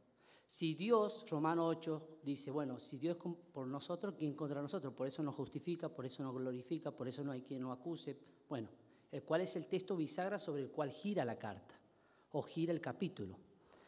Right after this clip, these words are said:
Acá dice, el versículo catorce, es la primera vez que Pablo va a usar esta palabra en Romanos capítulo ocho, la va a introducir. ¿Y por qué la va a introducir? Porque va a hablar de un punto cardinal,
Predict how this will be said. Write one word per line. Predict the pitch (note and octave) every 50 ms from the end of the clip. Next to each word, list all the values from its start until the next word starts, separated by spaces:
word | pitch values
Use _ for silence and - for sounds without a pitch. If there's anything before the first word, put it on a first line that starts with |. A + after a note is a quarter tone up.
| - - - - - - _ _ _ _ _ _ _ _ _
Acá | - G3+ G#3 G#3 C4 B3+
dice, | A#3+ A#3+ A3 - - - F#3 F3+ G3+ G3+ -
el | G3+ E3 D#3
versículo | D3+ D#3+ D#3 - - A3 - - A3+ G#3+ F#3 E3+
catorce, | - E3+ D3+ - - F3+ D#3 C#3 - - E3+ - -
es | - A3 A#3
la | A#3 A3+ A3+
primera | - F3+ F3 F3+ G#3+ A#3+ B3 A#3+ A#3
vez | A3+ A#3 A#3
que | - -
Pablo | D#3+ - - G3+ G#3 G#3+ G#3+ G3+
va | E3 E3
a | E3+
usar | F3 F3 - - - G#3+ A3 G#3+
esta | G#3 - - E3+ D3
palabra | - D3 C#3+ D#3+ F3 F3+ F#3 F3
en | D#3+ C3+
Romanos | B2+ C#3 C3+ D3 D#3+ E3+ E3+ E3 E3
capítulo | - D3 C#3 - D#3 D3 - D#3 C#3+ C#3
ocho, | B2+ B2 B2 - -
la | A#2+ C3 C3
va | D3+
a | F3
introducir. | F#3+ F#3 F#3 E3+ D3 C#3+ C#3+ C#3+ C3+ - - D3+ C3 B2+
¿Y | B2
por | B2+ - - G3 F#3 F#3+
qué | - C4
la | B3+ A#3+
va | G#3+ G3
a |
introducir? | F3+ E3+ D#3+ E3 D3+ D#3 D#3 D3+ - D#3 B2 A2+
Porque | - D3+ C#3+ - D#3+
va | D3 D#3
a | D#3+
hablar | E3 F#3 F#3 F3+ E3+
de | E3
un | E3 D3
punto | C3+ - E3+ E3+ E3+ - E3+ D#3
cardinal, | - C3+ B2+ B2 B2 B2+ C3 C3+ A#2+ A2